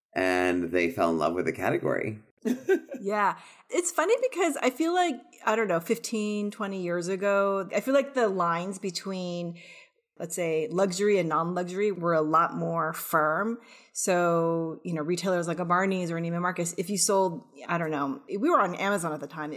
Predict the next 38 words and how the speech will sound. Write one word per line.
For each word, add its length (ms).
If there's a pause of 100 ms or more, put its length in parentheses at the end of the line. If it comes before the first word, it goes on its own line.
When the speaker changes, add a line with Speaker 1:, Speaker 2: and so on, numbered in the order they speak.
(100)
Speaker 2:
I'm 160
sure 220
there 120
was 100
a 60
point 220
where 300
if 240
they 100
saw 160
you 120
on 100
Amazon, 400
they'd 100
be 80
like, 260
"No, 220
this 220
is 100
not 480
prestige 420
enough 300
for 120
us." 340 (120)
But 440
it's 160
changing. 720 (120)
I 120
think 240
it's 140
blurring. 640
And 260
you're 140
right. 240 (220)
They 120
see 180
people 720
wanting 800